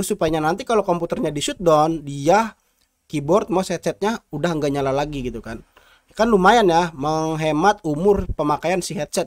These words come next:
gitu. Istilahnya kan kalau dia nyala terus, seolah-olah dia masih dipakai gitu kan ya.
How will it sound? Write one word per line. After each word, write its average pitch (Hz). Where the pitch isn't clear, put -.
gitu. 123
Istilahnya 165
kan 262
kalau 196
dia 170
nyala 156
terus, -
seolah-olah 170
dia 226
masih 202
dipakai 185
gitu 139
kan 127
ya. 214